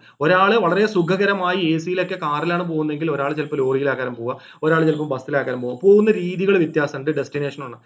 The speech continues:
അതേപോലെ സമൂഹത്തെ പഠിക്കുന്നതിന് സോഷ്യോളജിയിൽ വ്യത്യസ്തമായ രീതികളുണ്ട്. ഡെസ്റ്റിനേഷൻ എന്ന് പറയുന്നത് എന്ത് തന്നെയാണ്, സ-, സമൂഹത്തെ ശാസ്ത്രീയമായി വിശദീകരിക്കുക, സമൂഹത്തെ മനസ്സിലാക്കാൻ ശ്രമിക്കുക എന്നുള്ളത്. പക്ഷെ അങ്ങോട്ട് പോകുന്ന രീതി, എന്ത് പോകുന്ന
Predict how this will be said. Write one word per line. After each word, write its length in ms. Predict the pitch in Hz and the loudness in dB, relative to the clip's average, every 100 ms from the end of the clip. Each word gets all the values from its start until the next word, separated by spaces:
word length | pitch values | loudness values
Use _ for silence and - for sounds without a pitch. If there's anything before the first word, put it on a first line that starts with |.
| - - | -20 -4
അതേപോലെ 640 | 269 302 302 208 170 175 220 | 0 4 4 4 4 4 4
സമൂഹത്തെ 760 | 220 208 254 285 285 240 233 233 | 4 4 4 2 2 4 4 4
പഠിക്കുന്നതിന് 760 | 180 226 226 202 165 147 143 143 - _ | 2 2 2 2 2 2 -2 -4 -12 _
സോഷ്യോളജിയിൽ 640 | 156 170 170 190 151 156 156 | 4 6 4 2 2 2 2
വ്യത്യസ്തമായ 640 | 135 151 147 139 135 135 | 0 -2 -4 -2 0 0
രീതികളുണ്ട്. 540 | 127 131 135 123 113 110 - _ 143 | -2 -2 -2 -2 -4 -6 -10 _ 2
ഡെസ്റ്റിനേഷൻ 540 | 196 208 277 285 277 | 2 2 4 4 4
എന്ന് 140 | 285 262 | 2 2
പറയുന്നത് 320 | 247 233 220 | 0 2 2
എന്ത് 140 | 208 | 4
തന്നെയാണ്, 360 | 208 202 180 170 | 6 4 2 0
സ-, 320 | 170 151 - | 0 -6 -4
സമൂഹത്തെ 480 | 143 156 214 220 202 | -2 2 2 2 0
ശാസ്ത്രീയമായി 640 | 196 160 160 175 170 165 | 0 -2 -2 0 0 0
വിശദീകരിക്കുക, 680 | 156 160 156 151 147 143 156 - - - | 0 0 2 2 0 -2 -2 -6 -14 0
സമൂഹത്തെ 380 | 143 160 160 170 | 2 4 2 -2
മനസ്സിലാക്കാൻ 520 | 143 135 143 143 143 | -2 -2 -2 -2 -4
ശ്രമിക്കുക 360 | 139 127 127 131 | -4 -6 -4 -4
എന്നുള്ളത്. 260 | 123 107 - - | -4 -6 -10 -2
പക്ഷെ 180 | 254 269 | 0 2
അങ്ങോട്ട് 300 | 247 269 254 | 2 2 0
പോകുന്ന 400 | - 220 208 208 | 4 6 6 4
രീതി, 460 | 185 175 180 151 151 | 4 2 4 2 2
എന്ത് 160 | 180 190 | 0 2
പോകുന്ന 200 | 190 | 2